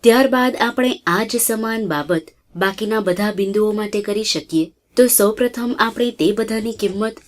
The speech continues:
શું છે તે જોઈએ. તેના માટે આપણે એક ટેબલ બનાવીશું. આપણી પાસે પેટર્ન એ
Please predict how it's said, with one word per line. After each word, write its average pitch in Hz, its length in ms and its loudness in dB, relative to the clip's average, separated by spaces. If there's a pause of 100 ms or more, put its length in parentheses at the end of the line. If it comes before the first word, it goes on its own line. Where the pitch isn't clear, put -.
શું 214 280 -6
છે 156 200 -6 (260)
તે 294 200 2
જોઈએ. 151 340 -4 (600)
તેના 233 260 2
માટે 247 280 0 (100)
આપણે 196 380 0
એક 220 200 0
ટેબલ 196 340 2
બનાવીશું. 160 580 -2 (260)
આપણી 226 360 2
પાસે 220 260 0 (140)
પેટર્ન 196 400 -2 (100)
એ 185 120 6